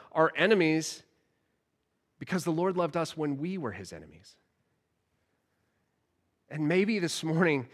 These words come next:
that's just, a, if you, if you struggle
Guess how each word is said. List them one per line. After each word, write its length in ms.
that's 240
just, 160
a, 140
if 140
you, 180
if 140
you 220
struggle 680